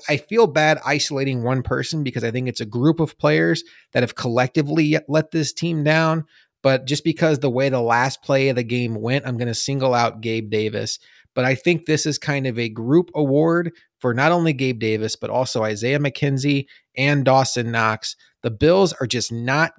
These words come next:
getting enough out of two, three, and four, any way you wanna rank 'em,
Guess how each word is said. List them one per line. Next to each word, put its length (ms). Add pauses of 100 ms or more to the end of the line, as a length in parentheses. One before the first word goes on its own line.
getting 320
enough 480 (260)
out 140
of 180
two, 460 (220)
three, 520
and 180
four, 440
any 180
way 160
you 140
wanna 240
rank 280
'em, 180